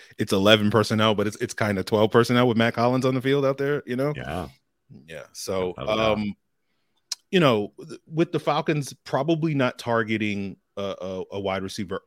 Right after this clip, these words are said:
Speaker 1: early in this draft, who are some maybe mid-round guys, maybe third, fourth, whatever, um,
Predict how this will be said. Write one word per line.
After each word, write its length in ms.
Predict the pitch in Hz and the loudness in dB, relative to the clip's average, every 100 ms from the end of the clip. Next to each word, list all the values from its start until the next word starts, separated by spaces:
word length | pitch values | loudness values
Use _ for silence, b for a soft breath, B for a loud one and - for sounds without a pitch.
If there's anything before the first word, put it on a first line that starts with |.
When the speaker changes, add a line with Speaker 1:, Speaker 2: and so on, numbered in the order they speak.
| - | 4
Speaker 1:
early 360 | 208 185 127 | 8 8 6
in 80 | 95 | 2
this 120 | 90 | -4
draft, 300 | - 82 76 | -8 -10 -8
who 160 | 175 196 | -6 -4
are 60 | |
some 320 | 190 170 147 - b b _ | -4 -4 -4 -6 b b _
maybe 400 | 120 127 127 123 117 | -2 0 0 -2 -4
mid-round 680 | 110 127 123 117 117 110 | 2 2 2 2 2 2
guys, 580 | 101 98 95 95 92 - - | 0 2 2 0 -4 -10 -14
maybe 420 | - 98 101 101 87 _ | -4 -2 0 -2 -6 _
third, 340 | - 104 101 95 | 0 2 2 0
fourth, 420 | - 98 95 - _ - | -2 -2 -2 -6 _ -8
whatever, 520 | 101 101 95 98 92 b b b - | -4 -2 0 -2 -4 b b b -14
um, 580 | 90 87 87 87 85 | -8 -6 -6 -6 -10